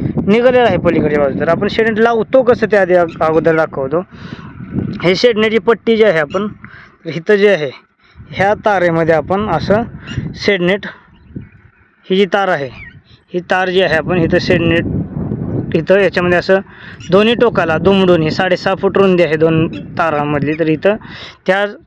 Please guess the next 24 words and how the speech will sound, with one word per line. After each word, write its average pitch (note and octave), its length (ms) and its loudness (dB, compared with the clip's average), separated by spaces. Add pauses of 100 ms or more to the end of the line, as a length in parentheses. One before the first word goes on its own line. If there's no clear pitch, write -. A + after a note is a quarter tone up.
(200)
त्या G3+ 140 2
टोकाला F#3 460 0
आणि G3 180 2
ह्या F3+ 140 0
टोकाला E3 340 0
इथं D#3+ 120 0
आपण E3+ 260 0
दुमडून E3+ 340 4
हे E3 100 2
शेडनेट, D#3+ 360 -2
ग्रीन E3+ 200 0
शेडनेट D#3 300 -2
फोल्ड D#3+ 260 0
करून D#3+ 160 2
इथं D#3+ 180 0 (440)
ह्या - 120 0 (100)
तारेने F3 320 0
असे F3+ 220 0 (380)
लूप A#3 240 4
देतो, G3 300 2
म्हणजे D3+ 280 -2
मेंढे G#3+ 400 2
देतो E3 240 0
असे C3 240 -4